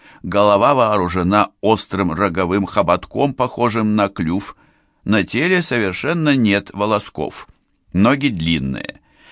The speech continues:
Вообще, по внешности они сходны с ктырями. В ясную погоду они целыми толпами толкутся на воздухе, как комары. Другие, наоборот, оживляются к вечеру.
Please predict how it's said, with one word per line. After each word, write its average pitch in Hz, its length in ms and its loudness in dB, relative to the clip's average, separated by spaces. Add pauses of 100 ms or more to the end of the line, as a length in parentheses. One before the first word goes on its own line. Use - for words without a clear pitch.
(220)
Вообще, 185 420 0
по 190 140 0
внешности 160 800 -2
они 135 260 -2
сходны 98 640 0
с - 60 -14
ктырями. 62 880 -2 (360)
В - 40 -6
ясную 190 480 0
погоду 151 480 0
они 143 320 -2
целыми 143 540 0
толпами 139 580 0
толкутся 113 680 -2
на 120 140 4
воздухе, 160 580 -2
как 117 300 -2
комары. 107 600 0 (420)
Другие, 190 640 -2
наоборот, 110 640 0
оживляются 90 880 -4
к - 180 -12
вечеру. - 640 -4